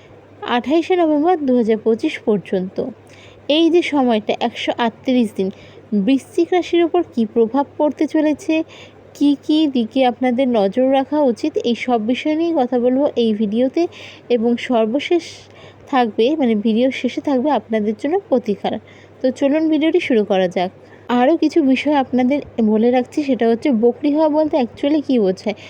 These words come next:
সত্যি কি হঠাৎ করে গ্রহ আগের ঘরে চলে এসে বা বক্রচাল চলে? না, বকরি হওয়া মানে বক্রচাল চলে না। পৃথিবী পৃষ্ঠ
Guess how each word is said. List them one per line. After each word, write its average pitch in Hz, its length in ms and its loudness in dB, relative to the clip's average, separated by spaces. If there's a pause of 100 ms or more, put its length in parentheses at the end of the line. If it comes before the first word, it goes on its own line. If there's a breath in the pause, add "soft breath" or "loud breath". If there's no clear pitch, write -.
(200 loud breath)
সত্যি - 440 -2
কি 330 220 -4
হঠাৎ 247 400 -2
করে 311 240 0
গ্রহ 240 280 2 (640 loud breath)
আগের 220 340 0
ঘরে 320 220 2
চলে 339 340 0
এসে 277 220 -2
বা 233 160 2
বক্রচাল 285 560 0
চলে? 294 280 0
না, 190 140 -2 (100)
বকরি 190 380 -2
হওয়া 302 160 2
মানে 320 220 0
বক্রচাল 262 560 -2 (320)
চলে 185 280 -2
না। - 140 -8 (840 loud breath)
পৃথিবী 311 380 2
পৃষ্ঠ 349 220 -2